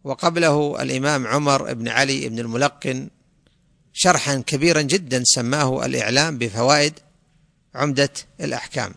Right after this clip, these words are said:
وألف السفاريني شرحا سماه كشف اللثام عن فوائد عمدة الأحكام، وألف من المتأخرين جماعة،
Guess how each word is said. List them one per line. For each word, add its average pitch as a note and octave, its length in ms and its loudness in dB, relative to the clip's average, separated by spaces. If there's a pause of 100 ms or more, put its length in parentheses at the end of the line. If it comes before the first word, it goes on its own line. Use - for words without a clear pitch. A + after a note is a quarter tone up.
(1600)
وألف F3+ 420 2
السفاريني D#3 680 2
شرحا C#3+ 440 4
سماه C3+ 440 2
كشف - 340 2
اللثام B2 640 -4
عن A#2 160 -6
فوائد B2+ 480 0
عمدة C3+ 360 -4 (840)
الأحكام، F3 600 0 (920)
وألف A3 440 2
من F3+ 180 2
المتأخرين C#3 800 0
جماعة، B2 580 0